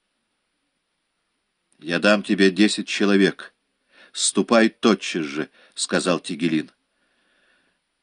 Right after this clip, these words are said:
"О, господин, ты не видел Кротона в руках Урса. Если дашь пятьдесят, я только издали укажу дом.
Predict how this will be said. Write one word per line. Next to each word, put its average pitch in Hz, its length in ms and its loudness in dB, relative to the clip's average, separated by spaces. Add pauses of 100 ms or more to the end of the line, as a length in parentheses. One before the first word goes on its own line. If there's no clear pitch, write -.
(120)
"О, 165 340 4
господин, 104 680 2
ты 151 240 6
не 143 140 4
видел 139 320 8
Кротона 127 680 2
в 110 60 0
руках 117 540 0
Урса. 104 640 4 (540)
Если 139 480 4
дашь 143 320 2
пятьдесят, 131 920 4 (640)
я 127 160 4
только 131 380 4
издали 110 580 4
укажу 87 460 -2
дом. 76 320 -2